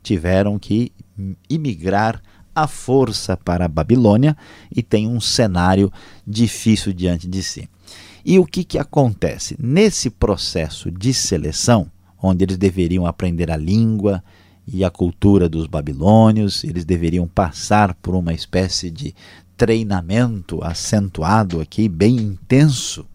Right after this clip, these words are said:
né, durante três anos para poder servir ao rei. Ah, ah, dá pra gente imaginar, né, você, querido ouvinte, que pode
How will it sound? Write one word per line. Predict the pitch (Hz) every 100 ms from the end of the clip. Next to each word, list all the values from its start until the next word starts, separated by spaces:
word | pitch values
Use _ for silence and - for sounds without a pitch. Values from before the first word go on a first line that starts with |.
| - -
né, | 104
durante | 101 87 98 98
três | - 107 117 95
anos | 101 113 -
para | - 104 98 - - - -
poder | 120 98 98
servir | - 104 90 80 87
ao | 80
rei. | 78 123 123 - - - - -
Ah, | - - 117
ah, | -
dá | 117 107 190
pra | 165
gente | 143 147 147
imaginar, | 139 143 135 127 90 104 - _
né, | - 95
você, | 85 82 - 101 82 85
querido | - 85 87 98
ouvinte, | 82 92 117 92
que | 87
pode | - 90 82